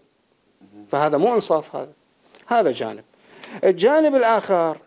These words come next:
Speaker 2: عندي أنا خدمة عسكرية دعش سنة.
Speaker 1: مم.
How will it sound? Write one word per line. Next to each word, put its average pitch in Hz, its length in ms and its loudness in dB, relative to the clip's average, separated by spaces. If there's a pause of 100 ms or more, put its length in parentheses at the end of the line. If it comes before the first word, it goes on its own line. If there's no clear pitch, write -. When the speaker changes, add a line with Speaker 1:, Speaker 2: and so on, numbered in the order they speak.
(140)
Speaker 2:
عندي 208 300 0
أنا 214 220 2
خدمة 220 300 0
عسكرية 190 460 0
دعش 196 260 0
سنة. 131 280 -6 (460)
Speaker 1:
مم. 107 160 -20